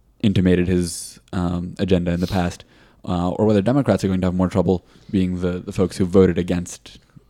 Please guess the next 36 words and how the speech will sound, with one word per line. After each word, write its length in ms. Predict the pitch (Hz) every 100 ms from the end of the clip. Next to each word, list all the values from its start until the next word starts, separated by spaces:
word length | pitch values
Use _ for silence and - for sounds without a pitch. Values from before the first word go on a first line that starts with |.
| -
uh, 240 | - - - _
cutting 200 | - 180
people's 240 | - - -
taxes. 340 | - - - _ _ _ _ _ _ -
That's, 440 | - - - - _ - -
or, 140 | 113
or 120 | 113 104
moderate 300 | 101 92 -
Republicans 500 | 92 87 95 87 - _ _ _ -
as 120 | 90
well. 280 | 95 87 - _ _ -
Um, 380 | 95 90 90 98 -
I 20 |
think 120 | - 104
that 160 | 104 _ _ _ _ -
it'll 120 | 110
be 180 | 98 104
the, 160 | 98
the 120 | - 104
same 220 | 120 113
kind 360 | 107 98 92
of, 360 | 90 85 85 - _ _ _ _
uh, 140 | 87 87
dividing 460 | 90 87 90 90
lines 240 | 87 87 87
that 100 | 87
you 80 | 95
saw 200 | - 87
with 140 | 90
the, 220 | 90 92
the 100 | 92
A 120 | 90 92
H 140 | 90
C 140 | 95
A 60 | 92
debate. 320 | 113 131 -